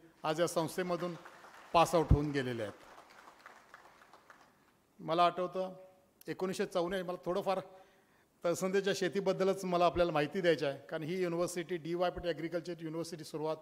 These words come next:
आपण तळसंदे गावामध्ये सुरुवात केलेली आहे. कारण एकोणीसशे एकोणनव्वद साली मला शेतीची अतिशय आवड होती,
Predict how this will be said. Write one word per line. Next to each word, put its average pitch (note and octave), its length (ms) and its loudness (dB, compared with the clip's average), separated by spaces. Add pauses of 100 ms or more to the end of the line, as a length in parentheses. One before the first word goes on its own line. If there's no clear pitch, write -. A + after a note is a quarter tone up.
(480)
आपण D#3+ 300 0
तळसंदे F3+ 360 2
गावामध्ये D#3 440 0
सुरुवात C#3 300 -4 (100)
केलेली A#2+ 280 -8
आहे. G2+ 100 -14 (1800)
कारण E3 140 -6
एकोणीसशे F3+ 520 -4 (680)
एकोणनव्वद G#3 500 2
साली D3+ 340 -2 (880)
मला F3 160 -2
शेतीची F3 400 -6
अतिशय - 360 -2
आवड E3+ 300 4
होती, E3 340 -2